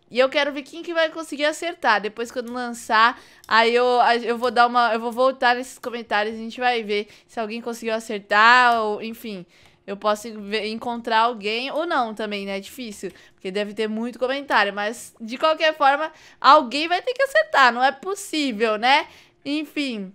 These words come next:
deixa eu pensar. O que mais pode ser ali? Eu duvido que seja alguma outra coisa assim, né, de minigame arcade, né? Porque senão eles colocariam lá dentro do robô.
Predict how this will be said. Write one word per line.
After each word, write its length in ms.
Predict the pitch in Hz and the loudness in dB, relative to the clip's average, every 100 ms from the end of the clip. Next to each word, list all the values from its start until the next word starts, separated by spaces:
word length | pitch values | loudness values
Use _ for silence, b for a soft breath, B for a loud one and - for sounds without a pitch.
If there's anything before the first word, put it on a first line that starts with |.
| _ | _
deixa 460 | 247 220 311 349 359 | -10 -2 0 0 -6
eu 20 | |
pensar. 460 | 359 339 339 277 | -6 -8 0 2
O 60 | 247 | 2
que 300 | 320 339 - | -2 -12 -12
mais 440 | 269 285 269 302 - | -6 2 2 0 -8
pode 280 | 277 269 262 | -6 -6 -4
ser 80 | |
ali? 180 | 269 226 | -6 -2
Eu 100 | 233 | -4
duvido 440 | 240 349 330 294 - | -4 -6 -8 -10 -12
que 60 | |
seja 180 | - 302 | -12 -8
alguma 320 | 294 294 302 294 | -6 -4 -4 -4
outra 380 | 247 285 285 269 | -6 -4 -6 -4
coisa 280 | 262 247 | -4 -6
assim, 340 | 254 262 240 233 b b b - | -8 -12 -12 -14 b b b -12
né, 560 | 214 226 226 220 214 | -4 0 4 4 2
de 160 | 208 240 | -2 -8
minigame 640 | 277 277 226 247 247 254 | -6 -8 -8 -8 -4 2
arcade, 600 | 247 294 - 254 208 190 | 4 2 -4 -8 -8 -10
né? 120 | 202 | -12
Porque 180 | 202 - | -12 -14
senão 220 | 240 247 | -12 -10
eles 160 | 240 240 | -10 -12
colocariam 500 | - 254 262 254 247 | -8 -8 -4 -4 -2
lá 140 | 247 | -2
dentro 240 | 240 247 254 | -4 -8 -10
do 120 | 254 | -4
robô. 540 | 269 302 240 233 208 | 0 0 2 2 2